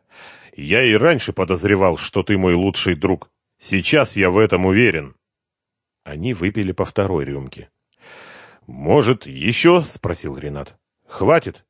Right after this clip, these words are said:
решил Дима, забирая бутылку. «А то не сможешь сегодня улететь. Может, теперь выпьем кофе?» «Сначала я позвоню Тамаре», — сказал Ренат.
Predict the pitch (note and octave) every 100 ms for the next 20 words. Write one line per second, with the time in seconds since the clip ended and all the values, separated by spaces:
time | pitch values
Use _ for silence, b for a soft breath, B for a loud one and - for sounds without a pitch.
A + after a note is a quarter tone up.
0 | _ D2 D#2+ - D#2 C#2+ E2+ D#2 D#2 D#2
1 | E2 E2+ D2 D#2 E2 F2+ D#2+ D2 - _
2 | - F#2 A2+ D3 D3 - F3+ A#2+ F2+ -
3 | C#3 A#2+ E2+ F#2 G#2 B2 C3 - _ _
4 | _ b b b b b F#2 D#3 C3+ -
5 | D3+ E3+ C3+ C3+ D3+ D#3+ D3 G#3+ G#3 F#2+
6 | C#2 _ _ _ _ _ _ - - E2
7 | F2+ A#2 A#2 A2 A2 A2+ F#2 A#2 B2 G#2+
8 | B2+ C#3 G2 C#2 - D#2+ D2+ C#2 C#2 D#2
9 | D#2